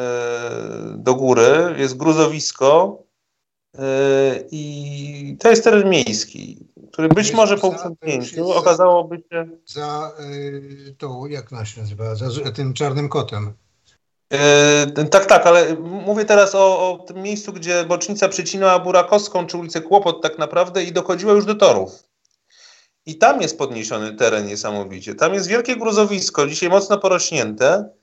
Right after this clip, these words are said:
Speaker 1: Być może pod tym gruzowiskiem ślad tej bocznicy jest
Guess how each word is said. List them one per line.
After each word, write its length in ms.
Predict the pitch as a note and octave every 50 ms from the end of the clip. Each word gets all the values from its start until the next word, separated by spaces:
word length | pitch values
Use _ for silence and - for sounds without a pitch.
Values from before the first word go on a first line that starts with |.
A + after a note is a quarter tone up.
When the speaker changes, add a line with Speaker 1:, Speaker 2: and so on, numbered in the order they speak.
| _ _ _ _ _ _ -
Speaker 1:
Być 260 | F3 A#3+ B3+ B3 C4
może 260 | B3+ C4+ B3+ B3+ A#3
pod 240 | A#3 A3 G3 G3 -
tym 140 | F3+ F3 E3
gruzowiskiem 960 | E3 E3 C#3+ D3 C3+ A2 G2+ G2+ - - - A2 A2 D3 F3 G#3 G#3+ - - _ _ _ _ _ _ _ _ _ _ _ _ _ _ _ _
ślad 320 | - - B3 G3+ F#3 - -
tej 120 | G#3+ G#3
bocznicy 440 | G3+ G#3+ G#3 - F#3+ F3 E3 - C#4+
jest 600 | D4 C#4+ C#3+ A#2 - - - - - - - _